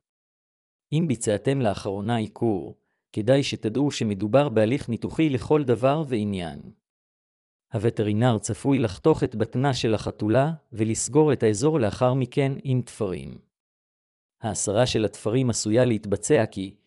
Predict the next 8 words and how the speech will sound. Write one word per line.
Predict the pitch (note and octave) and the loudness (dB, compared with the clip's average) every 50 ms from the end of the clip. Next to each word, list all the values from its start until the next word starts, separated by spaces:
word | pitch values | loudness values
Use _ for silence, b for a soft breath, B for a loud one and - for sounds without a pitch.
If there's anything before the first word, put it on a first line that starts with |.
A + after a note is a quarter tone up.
| _ _ | _ _
שבע | - - - A2 G#2+ C#3 C3+ | -8 -2 -2 0 2 2 2
ימים | A#2+ A#2 B2+ C#3 C#3+ C#3 C3 | 4 2 2 2 0 2 2
לאחר | A#2 G#2+ - - C3 C3 | 0 0 2 0 2 2
הניתוח | B2 A2+ A2 G#2 - D#3 D#3+ D3+ C#3+ - - - _ - | 2 2 0 0 2 4 4 4 2 0 -6 -12 _ -4
או | B2 - | -4 -2
שאלה | - - A2+ A2 A2+ D3 D3 C#3+ C#3+ - - | 0 2 2 4 4 4 2 2 -2 -6 -8
יתמוססו | B2+ B2 - B2+ A#2+ A2 - - - C#3 B2+ | -8 -6 -4 -2 -2 -2 -2 -2 -2 -2 0
בעצמם. | A2 A2 G#2 G2+ - - - G#2+ G2 E2+ C#2+ B1+ - | 2 2 2 2 0 -2 -4 -4 -4 -4 -6 -10 -14